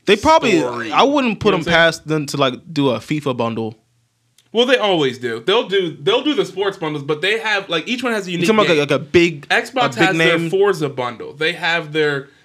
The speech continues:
Speaker 2: Gears bundle. They, you know what I'm saying?
Speaker 1: Oh, so, like, games that are only on
Speaker 2: Yeah,
Speaker 1: P S four.
Speaker 2: that's why I said Last of Us,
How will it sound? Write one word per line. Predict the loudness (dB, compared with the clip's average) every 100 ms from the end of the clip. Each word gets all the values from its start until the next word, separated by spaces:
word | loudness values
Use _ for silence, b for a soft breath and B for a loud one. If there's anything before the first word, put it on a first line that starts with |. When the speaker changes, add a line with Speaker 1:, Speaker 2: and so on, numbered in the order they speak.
| -18
Speaker 2:
Gears | -6 -2 0 0 -2
bundle. | -2 -4 -4 -10 -8
They, | -4 -4
you | -2
know | -2
what | -2
I'm |
saying? | 0 4 4
Speaker 1:
Oh, |
so, | 4
like, | 0 2
games | 2 2
that | 2
are | 2
only | 2 2 2
on | 2 2 2 0
Speaker 2:
Yeah, | 2 4 2
Speaker 1:
P | 4 2
S | 2
four. | 2 2
Speaker 2:
that's |
why | 2
I |
said | 0 0 -2 -4 -10
Last | -2 0 0 0
of | -2
Us, | -2 -4 -8